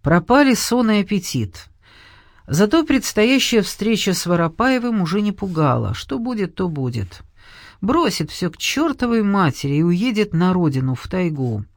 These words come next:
Станет кедровую шишку бить, самогон пить, девок доступных любить. Просто и легко. «Легко и просто так жить», —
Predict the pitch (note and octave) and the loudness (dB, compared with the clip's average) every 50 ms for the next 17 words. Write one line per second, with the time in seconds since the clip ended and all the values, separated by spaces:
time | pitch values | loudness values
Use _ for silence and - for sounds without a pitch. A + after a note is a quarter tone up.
0 | _ _ _ _ _ _ _ _ _ _ _ _ - - - - - D#4 D4+ A#3+ | _ _ _ _ _ _ _ _ _ _ _ _ -18 -16 -12 -2 0 0 2 2
1 | G3 E3+ - - E3 D#3 E3 F3 E3+ E3 F3 F#3 F3+ - - D4 C#4+ - - - | 0 -4 -2 -4 -2 -2 0 0 0 2 0 0 0 0 0 0 0 -2 -4 -6
2 | - A#3 G#3 G3 G#3 G#3 F#3 F#3+ - - - _ _ _ - - - _ - - | -6 -6 -4 -2 -2 -4 -4 -6 -10 -18 -20 _ _ _ -20 -20 -20 _ -14 -8
3 | - E3 D#3+ D#3 E3+ G3 A#3 B3+ A#3+ G#3+ A3 - G3+ F#3 D#3+ - - - - _ | -2 0 0 0 0 0 -2 -2 -2 -2 -2 -2 -4 -4 -4 -6 -10 -16 -16 _
4 | _ _ _ _ _ - - B2+ C#3 G3+ A#3+ B3+ B3 A3 G#3 F3+ D3+ D3+ G3 G3+ | _ _ _ _ _ -10 -6 0 4 4 6 6 6 4 4 2 0 0 0 0
5 | - - - - G3+ F#3+ F3+ - F3+ F3 D#3 - - D3 D#3 F3+ E3 D3+ E3+ E3 | 0 -2 -6 -6 -6 -6 -4 -2 -2 -2 -2 -2 -2 -2 0 0 0 0 0 -2
6 | D3+ D3+ - - - - _ _ _ _ - - - A3+ C#4+ D#4 D4 G#3 - - | -2 -4 -6 -18 -20 -20 _ _ _ _ -10 -2 0 2 4 4 2 0 -2 -4
7 | - - C#3 C#3+ D#3+ F#3 G3 - - - _ - A3 G3 D#3+ G#2+ - - - - | -8 -6 -4 -4 -2 -2 -2 -4 -6 -12 _ -4 -2 -2 -2 -2 -4 -8 -12 -18
8 | - - - - - - - - - - - - - - - - F3+ A#3 - - | -20 -20 -20 -20 -20 -20 -20 -20 -20 -20 -20 -20 -20 -16 -4 2 2 2 2 2
9 | - D4 D4+ C#4 A#3+ G3+ - B3 C4 C#4 C4+ G#3+ - - - G3 F#3 - A#3 A#3+ | 2 4 6 6 4 4 2 2 4 4 4 4 0 -2 -4 -4 -4 0 0 0
10 | A3+ F3+ D3+ D3+ D3 D3+ F#3+ A#3 B3+ A#3 F#3 - | 0 2 2 2 2 2 2 4 2 2 0 -2